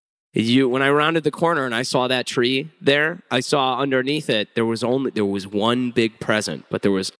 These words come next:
only a handful of small other presents. So my sister would always, and this is to, even true today, got way more gifts than I did for Christmas. Now, my parents always contended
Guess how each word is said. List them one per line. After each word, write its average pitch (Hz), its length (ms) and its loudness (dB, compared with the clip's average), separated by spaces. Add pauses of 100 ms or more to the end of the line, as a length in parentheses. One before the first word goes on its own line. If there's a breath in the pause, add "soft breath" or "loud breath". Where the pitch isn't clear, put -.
(140)
only 123 540 0
a - 80 -10
handful 107 500 0
of 90 100 -4
small 101 380 -2
other 101 180 -4
presents. - 560 -8 (420)
So - 120 2
my 156 100 4
sister 170 560 0 (560)
would 139 200 4
always, 143 420 0
and 127 140 -4
this 147 100 -4
is 127 140 -4
to, 110 300 2
even 120 280 -2
true 117 160 0
today, 95 400 -4 (320)
got 131 340 2
way 143 300 2
more 131 220 -4
gifts 110 240 -4
than 117 100 -2
I 95 100 0
did 95 200 -2
for 101 100 -6
Christmas. - 500 -6
Now, 131 160 2
my 139 140 2
parents 202 380 -2
always 147 240 2
contended 123 640 -4